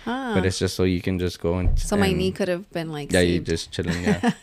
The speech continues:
Speaker 1: <laughs> I mean, yeah. I mean, we didn't know, you know, we never really take road trips, like,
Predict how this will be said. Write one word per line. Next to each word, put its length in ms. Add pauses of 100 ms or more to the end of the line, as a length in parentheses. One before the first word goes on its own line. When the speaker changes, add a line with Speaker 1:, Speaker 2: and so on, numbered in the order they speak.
(160)
Speaker 1:
<laughs> 280
I 100
mean, 240
yeah. 420
I 80
mean, 240
we 140
didn't 200
know, 220
you 160
know, 120
we 140
never 320
really 240
take 240
road 220
trips, 340
like, 160